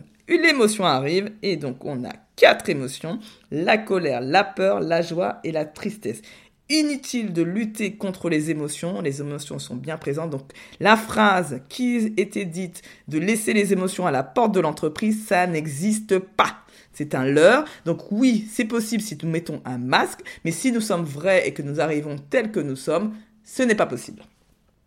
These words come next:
La solution première, c'est déjà de respirer et de chercher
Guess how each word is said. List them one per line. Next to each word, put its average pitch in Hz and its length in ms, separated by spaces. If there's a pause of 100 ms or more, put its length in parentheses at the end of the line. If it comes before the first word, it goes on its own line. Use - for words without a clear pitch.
(200)
La 196 200
solution 214 640 (260)
première, 175 500 (220)
c'est - 140
déjà 170 320
de 139 200 (220)
respirer 165 800
et 143 80
de 131 140
chercher 147 640